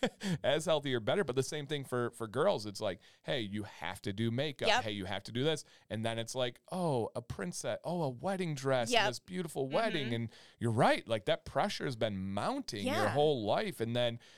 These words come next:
Speaker 1: you always see, if you don't go to a wedding, you always see pictures.
Speaker 2: Mm-hmm.
Speaker 1: And pictures never tell the full story. And so
Speaker 2: <laughs>
Speaker 1: you'll see
Speaker 2: Right.
Speaker 1: pictures and you're like, "Oh my gosh, they had the perfect wedding."
Speaker 2: Yeah,
Speaker 1: And
Speaker 2: yeah.
Speaker 1: it's like, "You didn't see the bridezilla, you didn't see this or that." So that's definitely stressful.
Speaker 2: Yeah, and, like, I'm not,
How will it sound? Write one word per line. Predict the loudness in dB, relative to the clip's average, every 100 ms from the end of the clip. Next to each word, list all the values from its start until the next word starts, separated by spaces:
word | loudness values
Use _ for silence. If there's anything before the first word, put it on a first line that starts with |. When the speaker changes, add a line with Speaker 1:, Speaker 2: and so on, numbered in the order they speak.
| -10
Speaker 1:
you | 4 8
always | 8 4 -2
see, | -6 -6 -4 -4 -6 -10
if | -2
you | 0
don't | 2 2
go | 4
to |
a | 6
wedding, | 6 2 2 0
you | 0 2
always | 2 2 0
see | -6 -8
pictures. | -6 -6 -6 -12 -14 -16 -10
Speaker 2:
Mm-hmm. | -8 -8 -8 -8
Speaker 1:
And | -4
pictures | -4 -4 -2
never | 0 0
tell | 2 0
the | 0
full | -2 -2
story. | -4 -8 -10 _ -8
And | -6 -2
so | 4
Speaker 2:
<laughs> |
Speaker 1:
you'll | 6
see | 6 4
Speaker 2:
Right. | 0
Speaker 1:
pictures | 0 0 -4
and | 0
you're | 0
like, | -2 -4
"Oh | -4
my | -4
gosh, | -6 -4
they | -4
had | -2 -2
the |
perfect | -4 -4 -4 -2
wedding." | 0 2
Speaker 2:
Yeah, | 2 2
Speaker 1:
And | 0
Speaker 2:
yeah. |
Speaker 1:
it's | -2 -2
like, | -4
"You | -4 -2
didn't | -2
see | -4
the | -4
bridezilla, | 2 2 2 0 0 0
you | -2
didn't | -4
see | -4 -2
this | -2 -2
or | -6
that." | -6 -4 -6
So | -2 0 -2 -10 -20 _
that's | 0 2 2 2
definitely | 4 4 0 -4
stressful. | -4 -6 2 6
Speaker 2:
Yeah, | 6 4 2
and, | 0 4
like, | 4 4 2 -20 _ _ _ _ _ _ _ _ _ _ -2
I'm | 4
not, | 4